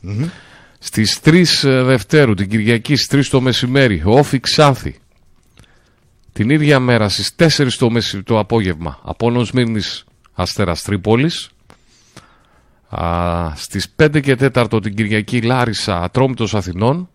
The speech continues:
Speaker 2: Στις πέντε και τέταρτο, επίσης την Κυριακή, Λεβαδιακός Παναθηναϊκός. Α, βλέπουμε ότι σιγά σιγά γίνονται δύο μέρες τα παιχνίδια.
Speaker 1: Να πούμε ότι στο
Speaker 2: Δεν ξέρω
Speaker 1: Λεβαδιακό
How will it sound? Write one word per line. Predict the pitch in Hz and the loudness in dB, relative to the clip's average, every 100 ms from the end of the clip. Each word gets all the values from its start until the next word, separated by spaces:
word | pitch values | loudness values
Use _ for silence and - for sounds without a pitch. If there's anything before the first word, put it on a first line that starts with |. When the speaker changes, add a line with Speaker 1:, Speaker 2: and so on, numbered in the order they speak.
| _ _ _ _ | _ _ _ _
Speaker 2:
Στις | - - 95 - - | -18 -10 -10 -8 -2
πέντε | 170 156 139 | 0 0 -2
και | 131 | -2
τέταρτο, | 117 139 127 117 - 98 73 - | 0 0 0 -2 -2 -4 -4 -6
επίσης | 101 - 151 127 117 | -6 -4 -4 -4 -8
την | 110 | -8
Κυριακή, | 113 104 107 107 | -6 -2 -4 -2
Λεβαδιακός | 107 107 107 98 104 92 - 147 - | -2 0 0 0 0 -2 -2 -4 0
Παναθηναϊκός. | 113 104 - 92 82 - 127 170 - _ _ _ _ - - _ _ _ | 0 0 -2 -4 -4 0 0 0 -6 _ _ _ _ -20 -20 _ _ _
Α, | - 90 92 90 90 | -6 -4 -2 -4 -6
βλέπουμε | 90 117 123 123 | -2 -4 -2 -2
ότι | 117 - | -2 -2
σιγά | 110 120 | -2 -2
σιγά | 120 113 123 | -2 -2 -2
γίνονται | 117 131 127 107 | -2 -2 -2 0
δύο | 110 147 120 | 4 4 4
μέρες | 104 92 - | 0 -2 -4
τα | 98 | -4
παιχνίδια. | - 98 87 85 110 | -4 -4 -4 -2 -4
Speaker 1:
Να | 107 | -6
πούμε | 107 131 | -8 -4
ότι | 139 120 | -4 -6
στο | - 127 | -6 -2
Speaker 2:
Δεν | 117 | 2
ξέρω | 120 127 | 4 4
Speaker 1:
Λεβαδιακό | 110 | 4